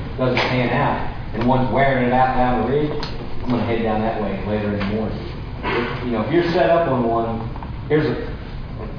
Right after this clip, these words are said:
real common mistake that we make, especially as,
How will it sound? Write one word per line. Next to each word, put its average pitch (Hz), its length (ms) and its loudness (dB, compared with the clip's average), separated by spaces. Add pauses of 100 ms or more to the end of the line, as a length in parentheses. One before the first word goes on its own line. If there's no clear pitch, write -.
real 170 280 4
common 135 400 0
mistake 131 320 -2
that 104 140 -4
we 98 80 -4
make, 110 340 -2 (800)
especially 131 600 0
as, 113 180 0